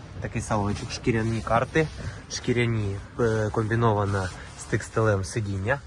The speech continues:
У нас іде п'ятиступочка, а, двісті сорок шість тисяч пробігу,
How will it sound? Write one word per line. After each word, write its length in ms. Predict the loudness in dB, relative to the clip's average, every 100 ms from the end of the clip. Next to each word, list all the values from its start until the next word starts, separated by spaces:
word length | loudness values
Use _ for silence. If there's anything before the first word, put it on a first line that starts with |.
| -12 -16 -14 -8
У 40 | -2
нас 220 | -2 -2
іде 280 | -4 -2 -2
п'ятиступочка, 840 | -2 -2 -6 -8 -8 -8 -2 -2 -2 -14 -16 -18 -18 -18 -10
а, 320 | -2 0 0
двісті 500 | -2 0 -2 -4 -6
сорок 400 | -4 -2 -2 -4
шість 300 | -6 -8 -6
тисяч 320 | -8 -8 -10
пробігу, 500 | -8 -8 -4 -4 -6